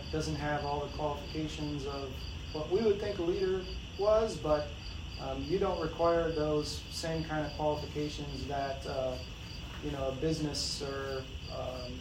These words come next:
you know, an organization might. Um, you just require willingness, um, and, and you do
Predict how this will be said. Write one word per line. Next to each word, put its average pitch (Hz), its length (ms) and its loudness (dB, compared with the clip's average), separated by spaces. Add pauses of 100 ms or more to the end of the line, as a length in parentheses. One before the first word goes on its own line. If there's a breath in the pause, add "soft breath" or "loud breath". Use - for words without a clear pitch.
(160)
you 143 60 -6
know, 135 260 -2 (400)
an 147 120 0
organization 143 920 0
might. 135 320 -4 (720)
Um, 123 460 -4 (100)
you 151 100 0
just 151 220 0
require 147 440 0
willingness, 208 800 2 (560)
um, 127 340 -4 (100)
and, 143 100 -4 (220)
and 147 180 -4
you 151 60 -2
do 147 140 -2